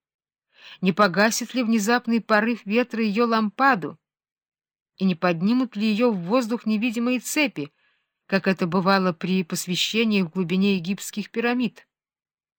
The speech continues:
Однако значительно больше ее пугало другое.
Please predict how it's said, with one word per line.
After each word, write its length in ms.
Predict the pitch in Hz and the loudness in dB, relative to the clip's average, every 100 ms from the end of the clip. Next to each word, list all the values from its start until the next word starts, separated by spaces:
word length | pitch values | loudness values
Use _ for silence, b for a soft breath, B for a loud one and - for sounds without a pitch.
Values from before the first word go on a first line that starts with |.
| _ _ _ _ _ _ _ - | _ _ _ _ _ _ _ -4
Однако 440 | 165 180 240 269 | -2 0 -2 -2
значительно 520 | 240 240 - 247 240 | -2 -2 -2 -4 -4
больше 380 | 220 240 247 240 | -2 -2 -2 -2
ее 140 | 226 | -4
пугало 440 | 233 240 196 214 226 | -4 -4 -2 -2 -2
другое. 640 | 220 208 175 214 208 147 | -2 -2 0 0 2 -2